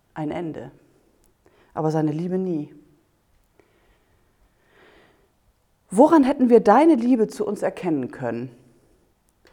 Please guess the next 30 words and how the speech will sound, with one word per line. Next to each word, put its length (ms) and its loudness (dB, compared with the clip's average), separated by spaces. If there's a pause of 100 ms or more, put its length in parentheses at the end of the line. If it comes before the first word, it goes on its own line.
(340)
Sein 260 2
Volk 400 0
reagiert 540 0
nicht 180 -2
mit 180 -4
Genießen 520 -6
oder 220 -4
so, 380 -4 (1300)
sondern 260 -4
mit 120 -8
einer 180 -4
kritischen 460 -10
Nachfrage. 800 -10 (1500)
Und 140 -12
wir 140 -6
sind 160 -6
auch 180 -8
manchmal 460 -12
so, 280 -12 (640)
eher 160 -14
kritisch. 560 -14 (1400)
Meint 200 -4
er 80 -6
auch 120 -12
wirklich 300 -12
mich 340 -10
oder 140 -14
nur 160 -12
die 140 -16
anderen? 380 -8